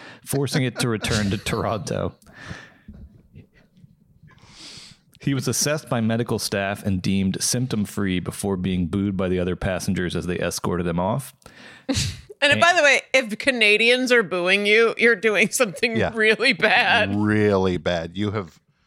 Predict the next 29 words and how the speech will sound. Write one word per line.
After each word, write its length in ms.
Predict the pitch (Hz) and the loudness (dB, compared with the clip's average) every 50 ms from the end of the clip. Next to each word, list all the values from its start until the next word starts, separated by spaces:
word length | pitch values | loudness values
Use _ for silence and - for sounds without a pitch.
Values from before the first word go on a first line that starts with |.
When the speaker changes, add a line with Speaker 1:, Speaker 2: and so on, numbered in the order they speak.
| _ _ _ _ - | _ _ _ _ -14
Speaker 3:
you 180 | 101 110 113 | -8 -8 -6
have 180 | 107 113 92 - - | -6 -6 -8 -10 -14
c-, 100 | - - 104 | -16 -14 -6
gone 320 | 98 107 98 95 92 92 | -2 0 2 2 0 0
so 340 | - - - - 117 110 110 | -2 -4 0 2 2 2 2
far 720 | - - - - 117 110 104 101 95 95 95 92 85 - - - - | 0 -4 -2 2 2 4 4 4 4 4 4 2 0 -2 -10 -8 -2
over 300 | 104 104 101 95 101 98 | 0 0 2 2 0 0
the 120 | 95 95 | 2 0
line 520 | 95 95 95 95 95 95 95 95 92 87 - _ _ _ _ _ _ _ _ _ _ _ | 0 2 0 0 0 0 -2 -4 -8 -10 -12 _ _ _ _ _ _ _ _ _ _ _
to 80 | - 120 | -10 -8
where 160 | 104 104 98 | -8 -6 -6
they're 160 | 104 107 98 | -6 -8 -8
finally 480 | - - 104 101 101 95 92 92 90 87 | -8 -6 -4 -4 -2 -2 -4 -4 -4 -6
like, 320 | 87 90 90 87 85 _ _ _ _ _ _ _ _ _ _ _ _ _ _ _ _ _ | -6 -6 -6 -8 -8 _ _ _ _ _ _ _ _ _ _ _ _ _ _ _ _ _
"I'm 100 | - 139 | -8 -6
gonna 140 | 135 117 95 | -4 -4 -4
Speaker 2:
Boo, 480 | 95 156 160 165 165 165 165 165 165 151 | -4 -6 -6 -6 -4 -4 -4 -4 -2 -2
eh? 460 | 147 151 156 160 165 175 190 208 165 - _ _ _ _ - | 0 2 4 4 4 2 2 -2 -4 -8 _ _ _ _ 0
Speaker 3:
Oh, 140 | 156 156 | 2 4
you 100 | 110 98 | 4 4
know, 120 | 110 127 135 | 4 4 4
I'm 80 | 127 | 4
gonna 160 | 120 107 92 85 | 2 2 2 0
boo 320 | 73 - - 98 104 110 | -2 -4 -2 0 0 0
this 220 | 95 85 80 - - | 0 -2 -4 -6 -6
guy." 340 | - 87 73 67 64 73 - - - _ _ _ _ _ _ _ _ _ _ _ _ _ _ _ _ _ _ _ _ _ _ | -6 -6 -6 -6 -8 -12 -14 -18 -20 _ _ _ _ _ _ _ _ _ _ _ _ _ _ _ _ _ _ _ _ _ _
Speaker 2:
You 120 | - 185 | -8 -2
know 240 | 190 214 311 349 339 | 0 0 2 2 2
what? 340 | 262 214 202 262 403 - | 2 2 2 2 2 0